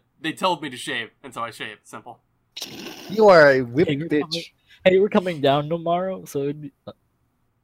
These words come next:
Speaker 1: No, as in, like, when they're
Speaker 3: Is it
Speaker 1: there, they're like, "Hey, shave your face." I'm like, "All right."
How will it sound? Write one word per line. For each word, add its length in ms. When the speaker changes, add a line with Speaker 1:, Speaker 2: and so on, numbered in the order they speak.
Speaker 1:
No, 120
as 160
in, 60
like, 180
when 360
they're 160
Speaker 3:
Is 60
it 20
Speaker 1:
there, 200
they're 80
like, 220
"Hey, 260
shave 220
your 100
face." 280
I'm 80
like, 140
"All 140
right." 160